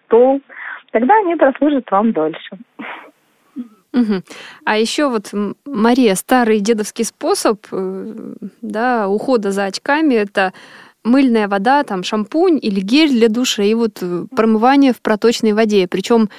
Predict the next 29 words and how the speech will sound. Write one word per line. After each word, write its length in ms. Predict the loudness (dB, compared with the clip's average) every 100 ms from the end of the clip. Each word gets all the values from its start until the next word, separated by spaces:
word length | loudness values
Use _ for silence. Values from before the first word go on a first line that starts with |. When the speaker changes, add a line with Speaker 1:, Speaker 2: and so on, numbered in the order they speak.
| -20 -12
Speaker 2:
промывать 520 | -2 2 2 2 2 0
не 80 |
круговыми 480 | 0 2 2 4 4
движениями, 540 | 4 4 4 2 0 0
да, 300 | 0 0 0
по 120 | -2 -6
стёклам 560 | -4 -4 -4 -6 -8 -8
пальцем 400 | -6 -6 -6 -4
водить, 360 | -2 -2 -4
а 400 | -2 0 0 0 -4
из 80 |
стороны 320 | -4 0 2 2
в 60 |
сторону. 440 | 0 0 2 2 0
Вот 260 | -4 -6
насколько 760 | -4 -4 -4 -2 -2 -2 -4 -8 -10 -14 -12
это 180 | -8 -4
допустимо? 560 | -4 -6 -8 -6 -6 -6 _ -12
Speaker 1:
<laughs> 500 | -10 0 2 2 0 _ -14 -12 -12 -6
Вы 200 | -2 0
знаете, 500 | 2 2 2 2 0 -2
я 200 | 0 2
думаю, 320 | 4 2 2
что 220 | 0 2 2
это 140 | 2
просто 300 | 0 0 2
не 160 | 2 4
очень 340 | 2 0 -2
эффективно. 760 | 0 -4 -4 -4 -2 -2 -4